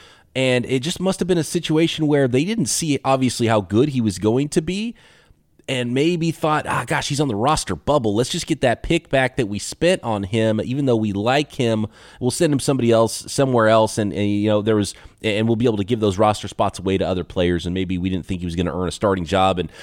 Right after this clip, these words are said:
and we can get some picks back." But, um, obviously, for what they gave up, it doesn't look like a bad trade for the Bills, but what Teller became, it turns out to look like a really bad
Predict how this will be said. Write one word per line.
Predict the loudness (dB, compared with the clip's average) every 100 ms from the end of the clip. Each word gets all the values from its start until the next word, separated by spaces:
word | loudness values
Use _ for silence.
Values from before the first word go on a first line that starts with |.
| -20 _
and | -6 -2 -2 -4 -8 -12
we | -6 -2
can | -2
get | -2 -4
some | -6
picks | -4 -4 -4
back." | -8 -8 -18 -8
But, | -6 -6 _
um, | -8 -8 -10 _ _ _ _
obviously, | -2 0 -2 -2 0 0 -2 _ _ _ _ _ _ _ _ _ _
for | -4 0
what | 2
they | 0
gave | 2 2 4
up, | 4 2
it | 0
doesn't | 0 2
look | 0
like | 0 -2
a |
bad | 0 0 0
trade | -2 -2
for | -4
the |
Bills, | -2 -2 -2
but | -6
what | -2 0 0 -4 _
Teller | -2 0 0
became, | -4 -10 -2 2 2 0
it | -4
turns | -4 -2
out | -2 -4
to | -6
look | -4 -4
like | -6
a |
really | -4 -2 -2
bad | -4 -10